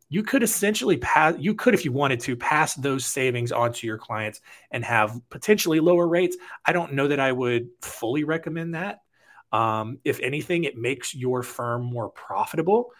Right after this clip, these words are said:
So maybe, you know, if you don't pass those savings on to your clients, maybe you pass those savings on to your employees. Maybe you give some raises out.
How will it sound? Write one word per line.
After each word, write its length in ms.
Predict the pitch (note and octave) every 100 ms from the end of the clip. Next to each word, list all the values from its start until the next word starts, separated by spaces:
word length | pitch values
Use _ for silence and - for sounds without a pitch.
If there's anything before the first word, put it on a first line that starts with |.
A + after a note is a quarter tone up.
| - _
So 200 | - C3
maybe, 560 | B2 B2 B2 B2 A#2+ - _ _
you 100 | B2
know, 260 | A#2 G#2+ -
if 100 | C3
you 60 | D3
don't 160 | D3+
pass 280 | - C#3+ C#3
those 200 | C#3+ B2
savings 260 | C#3 C3+ B2
on 140 | B2
to 60 | A2
your 80 | G2+
clients, 360 | - F#3 -
maybe 200 | A2+ A2
you 100 | B2
pass 280 | A#2+ B2 A#2+
those 180 | C3+ B2
savings 280 | C#3 C#3+ C#3+
on 100 | D3+
to 40 |
your 80 | D#3
employees. 520 | D3+ - E3 G#3 -
Maybe 180 | F#2+ G2+
you 100 | A2
give 220 | A2+ A#2+
some 180 | A#2+ B2
raises 460 | A2+ A#2 B2 B2+ B2+
out. 360 | A#2+ B2 -